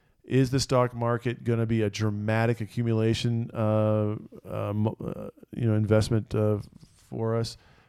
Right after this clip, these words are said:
Um, the question is, uh, it, well, the questions are being asked, and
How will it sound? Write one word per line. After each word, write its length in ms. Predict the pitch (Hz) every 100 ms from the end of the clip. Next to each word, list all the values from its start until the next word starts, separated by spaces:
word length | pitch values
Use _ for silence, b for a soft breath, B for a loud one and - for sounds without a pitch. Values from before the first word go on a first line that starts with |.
| _
Um, 460 | - 101 104 104 - - _ - - _ _ - - _ _
the 60 | 113
question 400 | - 127 - 113
is, 360 | 110 110 - - -
uh, 600 | 98 101 104 104 101 104 104
it, 400 | 117 113 - -
well, 200 | 120 117
the 80 | 107
questions 360 | - 123 117
are 60 | 104
being 220 | 104 107
asked, 300 | 101 101 -
and 380 | - 107 101 98